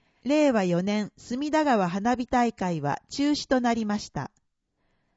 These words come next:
開催を楽しみにされていた皆さんには大変ご迷惑をおかけしますが、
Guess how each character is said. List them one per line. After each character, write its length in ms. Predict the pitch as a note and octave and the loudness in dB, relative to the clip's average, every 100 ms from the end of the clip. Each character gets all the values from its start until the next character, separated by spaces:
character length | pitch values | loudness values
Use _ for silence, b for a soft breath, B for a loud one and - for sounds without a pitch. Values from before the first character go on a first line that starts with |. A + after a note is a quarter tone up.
| _ | _
開 240 | C#4 C#4+ | 2 2
催 360 | D4 C#4+ C#4+ C#4 | 2 2 4 4
を 60 | C#4 | 2
楽 240 | C4 D4 | 2 0
し 180 | - D#4+ | 0 -2
み 100 | D4 | -2
に 120 | G#3+ | -4
さ 160 | F#3+ F#3 | -2 0
れ 120 | G#3+ | 0
て 160 | - A3+ | 0 -2
い 100 | G#3+ | 0
た 140 | G#3 | -2
皆 260 | G3+ A3+ A#3 | 0 -2 -2
さ 200 | A3 F#3+ | -2 -4
ん 100 | F3 | -4
に 120 | E3 | -4
は 200 | D3+ - b b | -6 -6 b b
大 240 | - B3+ C4+ | 0 0 2
変 280 | C#4 C4 A#3 | 0 -2 0
ご 120 | A#3+ | 0
迷 260 | D4 D#4 | 2 4
惑 360 | C#4 A3+ - E3 | 4 0 0 -2
を 60 | D#3+ | 0
お 40 | |
か 140 | G3 | -2
け 100 | G3+ | -4
し 160 | G#3 F#3+ | -6 -4
ま 140 | F#3+ | -4
す 160 | G3 D#3+ | -4 -6
が、 180 | D#3 | -8